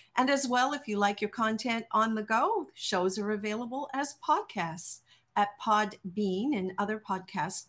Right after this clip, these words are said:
platforms. So be sure to subscribe and, uh, leave a comment or a like and a share. I appreciate your feedback and ideas. Now, welcome to the show.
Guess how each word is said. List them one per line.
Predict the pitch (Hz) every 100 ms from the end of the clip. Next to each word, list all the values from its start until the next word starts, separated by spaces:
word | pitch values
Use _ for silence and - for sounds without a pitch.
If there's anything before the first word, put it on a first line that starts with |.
| -
platforms. | 196 - - - - - - - - _
So | - 285 294
be | 285
sure | 285 302 320
to | 381
subscribe | 370 262 208 - 185 170 185 269 - -
and, | 208 202 202 214 208 208
uh, | 220 214
leave | 262 294
a |
comment | 285 330 403 190 160
or | 208
a | 208
like | 202 233 262
and | 196 190
a |
share. | 196 220 240 170 202 - _ -
I | 208
appreciate | 202 - 214 - 185 196
your | 196
feedback | - 185 185 190 247 233
and | 214
ideas. | 208 214 214 233 339 - - - - _ _ _ _ -
Now, | 381 269
welcome | 220 220 269 269
to | 302 277
the |
show. | 294 - 277 294 175